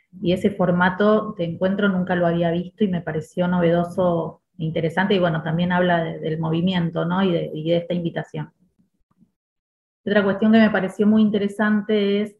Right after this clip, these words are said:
que era un encuentro de comunidades chicas con algunas, eh, comunidades grandes como la Keilah de Buenos Aires o la Keilah de México, y que en esas conversaciones todos teníamos, eh, la misma voz,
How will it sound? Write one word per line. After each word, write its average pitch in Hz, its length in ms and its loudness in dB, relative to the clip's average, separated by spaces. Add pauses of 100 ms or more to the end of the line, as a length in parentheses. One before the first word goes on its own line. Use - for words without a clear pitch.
(600)
que 175 720 -2 (340)
era 196 140 -2
un 196 80 -2
encuentro 196 340 -2
de 196 80 0
comunidades 185 520 -2
chicas 214 560 4
con 170 120 -4
algunas, 185 380 -2 (160)
eh, 160 560 -4
comunidades 165 420 -2
grandes 185 440 2
como 165 180 -6
la 160 160 -4
Keilah 160 280 0
de 175 60 4
Buenos 160 300 -2
Aires 180 320 0
o 165 40 -10
la 156 100 -8
Keilah 165 260 -4
de 190 100 0
México, 196 600 0 (300)
y 175 100 -8
que 190 80 -4
en 196 80 2
esas 233 220 2
conversaciones 220 760 2 (460)
todos 220 240 2
teníamos, 202 640 0
eh, 160 340 -4
la 165 120 -2
misma 185 320 2
voz, 175 420 2